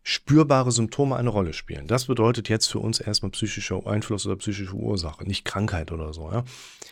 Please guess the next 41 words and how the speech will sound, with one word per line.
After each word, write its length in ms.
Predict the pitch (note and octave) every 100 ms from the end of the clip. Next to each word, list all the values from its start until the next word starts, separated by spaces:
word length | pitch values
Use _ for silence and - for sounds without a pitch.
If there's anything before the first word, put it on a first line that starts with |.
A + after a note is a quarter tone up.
| - _ _ -
Und 120 | A2+
wenn 180 | C#3+ F3+
wir 120 | D3+
sehen, 300 | C#3 C#3+ G#2
deine 180 | A2 A#2
Gedanken 280 | A#2+ C#3+ C#3+
kreisen 360 | C#3+ D#3 D3
die 60 | C3
ganze 240 | C#3+ D3
Zeit 120 | C3+ B2+
darum, 260 | A#2+ B2
dann 120 | G#2+
ist 220 | C3 E3+ -
das 140 | -
noch 160 | C#3 -
kein 220 | D3 C3
Beweis 500 | A2+ A#2+ D#3 D3+ -
dafür, 260 | G2+ -
dass 160 | F#2+ F#2+
es 120 | G2+
psychisch 460 | - E3+ D#3+ G2 -
ist. 260 | E2 - - - - - -
Aber 500 | C#3 D3+ C3 F2 - _ _ _
wenn 180 | A#2 B2
wir 100 | E3+
das 160 | G#3+ -
jetzt 160 | D#3+
aufgreifen 840 | - C#3 - - D#2+ D#2 - G2+ G#2 _ -
und 120 | A2
wir 80 | B2
nehmen 220 | D3+ F#3
uns 160 | E3
ein 80 | D3
paar 200 | - C#3+
Wochen 200 | C3+ A2+
Zeit 400 | - G#2+ F2 F2+
und 220 | A2+ A2
du 400 | A2 F3 F#3+ - - -
trainierst 720 | - A2+ B2+ E3 F#3+ - -
mal 380 | B2 B2 B2+ B2+ - _ _ -
wirklich 640 | F#2+ D3 F3+ F3 - -